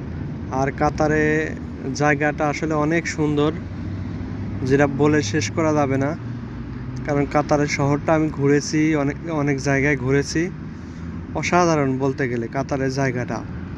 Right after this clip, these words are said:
তো যাই হোক, যারা কাতারে আছেন তারা ঘুরবেন, যারা কাতারে আসতে চাচ্ছেন তাদেরকেও বলবো আপনারা ঘুরবেন, দেখবেন,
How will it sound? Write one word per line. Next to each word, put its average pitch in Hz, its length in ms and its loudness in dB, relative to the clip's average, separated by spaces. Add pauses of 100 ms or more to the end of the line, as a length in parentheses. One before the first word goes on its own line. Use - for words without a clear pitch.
(1600)
তো - 140 -8
যাই 135 220 2
হোক, 185 120 0 (100)
যারা 151 220 2
কাতারে 143 480 -2 (220)
আছেন 147 300 0 (1600)
তারা 139 220 4 (180)
ঘুরবেন, 139 440 4 (560)
যারা 139 220 2
কাতারে 143 480 2
আসতে 135 400 2
চাচ্ছেন 160 340 0 (120)
তাদেরকেও 143 480 2
বলবো 143 280 4 (140)
আপনারা 139 280 -2
ঘুরবেন, 131 500 2 (920)
দেখবেন, 151 420 4